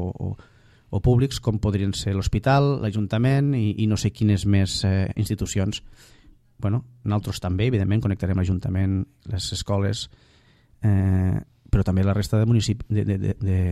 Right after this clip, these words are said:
d'a-, d'habitants i de, i de cases del poble. A nivell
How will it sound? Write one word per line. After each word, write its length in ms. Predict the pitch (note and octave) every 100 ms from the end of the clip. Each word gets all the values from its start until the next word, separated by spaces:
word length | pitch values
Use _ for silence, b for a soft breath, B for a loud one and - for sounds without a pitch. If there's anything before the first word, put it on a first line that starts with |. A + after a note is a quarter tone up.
| E2+ -
d'a-, 240 | - G2 -
d'habitants 520 | G2 F#2+ G#2+ A2+ G#2
i 0 |
de, 160 | F#2+ G2 G2+ - - - -
i 160 | G2+
de 80 | F#2+
cases 240 | G2+ F#2
del 80 | F#2
poble. 240 | G#2 F#2+ G2+ b b b _ _
A 80 | A2
nivell 320 | A2 C#3 D3+